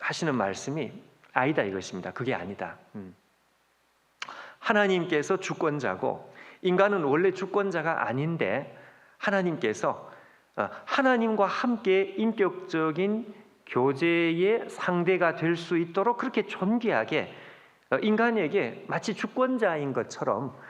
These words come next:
그 권리를 하나님께서 부여하신 것이다. 이렇게 말씀하는 것이고, 그렇기 때문에,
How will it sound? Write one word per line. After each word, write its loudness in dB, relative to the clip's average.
그 4
권리를 2
하나님께서 0
부여하신 0
것이다. -2
이렇게 0
말씀하는 0
것이고, -4
그렇기 4
때문에, 2